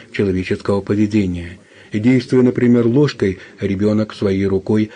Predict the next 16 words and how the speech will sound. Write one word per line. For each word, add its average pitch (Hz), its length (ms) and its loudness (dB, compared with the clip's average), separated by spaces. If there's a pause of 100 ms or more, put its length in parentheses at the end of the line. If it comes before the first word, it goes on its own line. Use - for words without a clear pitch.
(100)
осваивает 98 640 -2
движения, 101 540 -2
которые 110 400 0
не 107 140 2
свойственны 107 580 -2
ему 101 360 -2
самому, 104 580 -4 (400)
его 101 300 0
организму, 104 760 2 (260)
и 107 120 -4
которые 110 420 2
не 110 160 2
нужны 120 420 2
ему 92 300 -4
как 92 220 -6
таковому. 95 640 -4